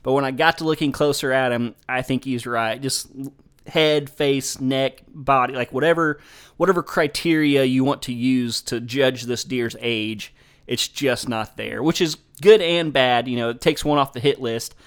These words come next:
Uh, but that deer with another year or two, he's going to be something special. Even if he just stays at eight, he could be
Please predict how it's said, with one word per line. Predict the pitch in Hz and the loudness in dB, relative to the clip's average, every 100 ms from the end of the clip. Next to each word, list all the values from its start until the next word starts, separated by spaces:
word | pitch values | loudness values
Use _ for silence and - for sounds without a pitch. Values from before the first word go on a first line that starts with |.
| - - - | -20 -20 -2
Uh, | 131 123 | 0 2
but | 120 127 - | 0 -2 2
that | 151 135 | 0 2
deer | 139 131 127 | 2 2 2
with | 127 | 0
another | 127 135 127 | 0 0 0
year | 131 123 | -2 -2
or | |
two, | 110 127 117 | -4 -6 -6
he's | 113 139 127 | -2 0 0
going | 127 117 113 | -4 -6 -8
to | - | -10
be | 117 113 117 | -10 -8 -8
something | - - 127 117 107 | -6 -4 -4 -4 -8
special. | - 107 - 113 | -6 -6 -6 -6
Even | 175 202 | -2 -2
if | 175 | -2
he | 147 | -2
just | 139 131 | -2 -2
stays | 135 127 | -2 -2
at | 110 | -4
eight, | - 117 107 - | -2 -2 -4 -8
he | 131 127 | -6 -4
could | 120 107 | -6 -10
be | 110 107 | -10 -10